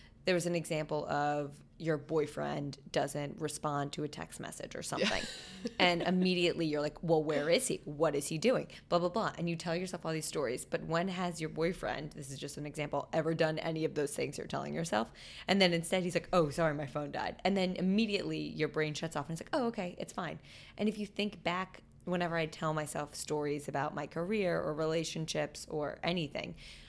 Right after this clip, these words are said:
Speaker 1: I think back to all the times that I was telling myself stories and then none of that was actually true. And if I would o-, if we only told ourselves a potential positive story,
Speaker 2: Yep.
Speaker 1: imagine how different that would be.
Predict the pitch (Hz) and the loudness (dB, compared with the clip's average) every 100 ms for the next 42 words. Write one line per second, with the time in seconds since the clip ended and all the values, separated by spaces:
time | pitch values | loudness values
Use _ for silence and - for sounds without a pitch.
0 | - - 180 180 160 151 151 156 165 151 | -14 -4 -2 -2 -2 0 0 -2 -2 -2
1 | 156 151 147 147 151 147 147 147 147 - | -2 -6 -6 -4 -6 -4 -4 -6 -8 -14
2 | - 170 156 160 - 156 160 160 165 160 | -14 -6 -2 -2 0 -2 -2 -4 -4 -4
3 | 185 185 196 196 156 147 147 139 - - | -4 -4 -4 -4 -4 -4 -6 -8 -12 -12
4 | 151 143 143 135 135 139 156 143 147 - | -8 -6 -4 -6 -6 -6 -4 -4 -4 -4
5 | - - - - - - - - - 175 | -8 -6 -8 -8 -10 -16 -20 -20 -6 0
6 | 170 165 160 160 151 - 165 165 220 226 | 0 0 -2 -2 -4 -2 2 4 4 0
7 | - 214 214 196 240 214 269 320 202 185 | -2 -2 0 0 0 0 -2 -4 -4 -2
8 | 170 156 143 - 170 143 151 175 147 151 | 0 0 -4 -8 -10 -8 -6 -4 -4 -8
9 | - - - 175 208 247 - - - 277 | -10 -8 -8 -4 -4 -4 -8 -10 -4 -2
10 | 294 330 - 160 175 170 160 165 160 143 | -2 -4 -4 -2 0 0 0 -2 -2 -4
11 | 143 - - - - - - | -10 -10 -4 -4 -2 -2 -4